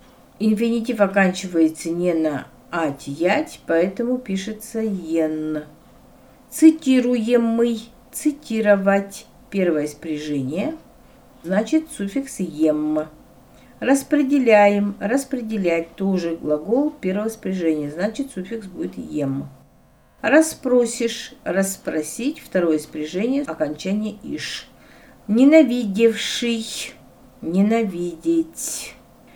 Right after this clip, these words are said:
Основа ненавидеть, значит, будет суффикс е. Спортсмены борются.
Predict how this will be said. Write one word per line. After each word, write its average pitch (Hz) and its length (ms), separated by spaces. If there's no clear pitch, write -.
Основа 165 600
ненавидеть, 165 960
значит, 226 400
будет 185 420
суффикс - 640
е. 151 460
Спортсмены 233 1300
борются. 196 1080